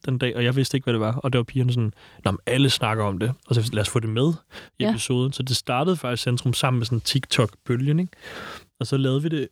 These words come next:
Speaker 1: øhm, et par gange, og så endte det også med at være sådan noget, hvor, øh, Warner Music, øh, betalte sig ind til sådan, du ved, at pushe nogle lyde. Altså, det var dengang, det kun handlede om dans. Det gør det jo nærmest ikke mere. Men det var virkelig sådan, "Lad os få den her dans i gang nu."
Speaker 2: Ej, hvor sindssygt.
Speaker 1: Ja, der kom den der Rover.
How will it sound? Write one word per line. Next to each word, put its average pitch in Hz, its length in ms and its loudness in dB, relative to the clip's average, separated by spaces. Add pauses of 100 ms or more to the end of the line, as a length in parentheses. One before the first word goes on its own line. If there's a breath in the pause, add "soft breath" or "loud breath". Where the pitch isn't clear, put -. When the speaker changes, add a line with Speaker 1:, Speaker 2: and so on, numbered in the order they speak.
Speaker 1:
øhm, 117 500 0
et - 120 -2
par 123 100 0
gange, 120 500 0 (120)
og 123 120 -2
så - 100 -2
endte 151 200 2
det - 60 -12
også 151 160 -6
med 151 60 2
at 139 40 2
være 127 100 0
sådan 139 100 -2
noget, 131 120 2
hvor, 123 220 2
øh, 113 100 0
Warner 117 260 2
Music, 139 360 0 (100)
øh, 131 100 2
betalte 120 460 0
sig - 160 0
ind 165 120 2 (720 loud breath)
til 127 140 -2
sådan, 127 220 0
du 120 80 -2
ved, 117 120 2
at 110 80 0
pushe 139 360 0
nogle 117 320 0 (120)
lyde. 123 440 2
Altså, 117 140 -6
det 127 80 0
var 131 60 2
dengang, 123 240 0
det 110 80 -2
kun 143 180 4
handlede 117 240 2
om 113 100 0
dans. - 300 -2
Det 123 100 -4
gør 117 100 2
det 120 60 2
jo 120 60 2
nærmest 113 240 -4
ikke 131 120 -2
mere. 123 140 6 (640 loud breath)
Men 113 100 -6
det 143 100 2
var 139 60 2
virkelig 123 220 0
sådan, 120 100 -2
"Lad 110 60 2
os 104 80 -2
få - 100 -6
den 123 100 2
her 117 100 4
dans - 400 -2
i - 20 -2
gang 95 220 2
nu." 92 120 2 (340 loud breath)
Speaker 2:
Ej, 202 200 2
hvor 220 120 0
sindssygt. - 840 -2
Speaker 1:
Ja, 135 120 4
der 127 80 0
kom 143 180 2
den 143 120 -2
der 139 80 2
Rover. 131 580 0